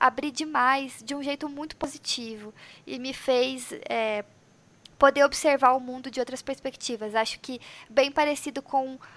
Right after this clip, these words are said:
o que a Bel sugeriu de procurar nos movimentos ecu-, ecumênicos. É, eu encontrei muito isso, é, olhando pra outras denominações e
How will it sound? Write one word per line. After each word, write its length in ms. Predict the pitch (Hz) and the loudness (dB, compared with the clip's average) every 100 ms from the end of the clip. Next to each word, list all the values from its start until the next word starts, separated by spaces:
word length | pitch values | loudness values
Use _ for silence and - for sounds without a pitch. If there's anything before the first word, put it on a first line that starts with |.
| - | -18
o 140 | - 262 | -6 -6
que 160 | - | 0
a 60 | 262 | 2
Bel 220 | 247 247 | 6 4
sugeriu 500 | 247 262 269 262 254 | 4 0 0 0 -2
de 80 | 247 | -6
procurar 480 | 240 262 - 254 233 | -4 -2 0 4 4
nos 160 | 233 240 | 2 -6
movimentos 540 | 254 240 247 233 - | -6 -6 -10 -10 -8
ecu-, 260 | 254 - - | -8 -8 -8
ecumênicos. 760 | - 247 277 262 226 220 - - - - - _ | -8 -6 -6 -6 -6 -10 -14 -14 -16 -20 -20 _
É, 280 | 233 226 233 | 0 2 2
eu 60 | 247 | 2
encontrei 480 | 247 269 254 254 254 | 2 -2 0 0 0
muito 380 | 247 254 294 | -6 -8 -8
isso, 440 | 262 247 - 262 254 _ _ _ - | -6 -8 -8 -8 -10 _ _ _ -6
é, 480 | 240 233 226 220 220 _ _ _ _ - | -4 -4 -6 -8 -10 _ _ _ _ 2
olhando 540 | 254 254 247 247 269 | 4 6 4 0 -4
pra 200 | - 262 | -2 0
outras 260 | 240 247 262 | 0 0 -4
denominações 960 | 262 254 247 240 233 240 240 262 262 233 | -6 -8 -8 -8 -4 -2 -2 -4 -8 -10
e 200 | 240 240 | -10 -10